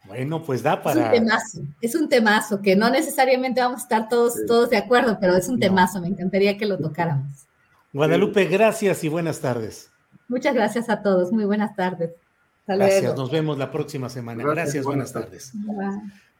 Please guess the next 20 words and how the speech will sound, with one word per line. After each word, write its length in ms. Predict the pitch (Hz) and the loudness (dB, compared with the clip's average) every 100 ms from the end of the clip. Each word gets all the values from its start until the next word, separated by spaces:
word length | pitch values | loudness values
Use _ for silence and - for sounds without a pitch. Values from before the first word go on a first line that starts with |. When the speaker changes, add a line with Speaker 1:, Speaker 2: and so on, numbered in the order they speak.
| _ | _
Speaker 1:
Bien, 300 | 160 226 247 | 4 4 6
son 200 | 233 233 | 4 4
las 180 | 190 - | 2 4
tres 200 | 226 196 | 2 4
de 80 | |
la 140 | 180 156 | 0 2
tarde 280 | 208 196 156 | 0 0 -2
con 200 | 156 170 | -2 0
dos 180 | 208 | 0
minutos 640 | 196 185 226 254 247 233 175 | 0 -2 -2 -4 0 0 0
y 40 | |
está 240 | 139 196 185 | -4 -6 -6
con 120 | 170 | -6
nosotros 400 | 143 170 175 160 | -6 -8 -8 -6
de 100 | 139 | -4
regreso 580 | 135 147 190 190 196 196 | -4 -4 -4 -2 -4 -4
Adriana 600 | 147 156 185 226 226 214 | -4 -2 0 -2 0 -4
Buentello 760 | 156 156 147 139 214 214 180 156 | -2 -2 -4 -4 -4 -2 -4 -6
para 220 | 151 139 | -6 -10
platicarnos 840 | 139 131 131 185 185 185 175 - | -12 -14 -12 -8 -6 -4 -6 -8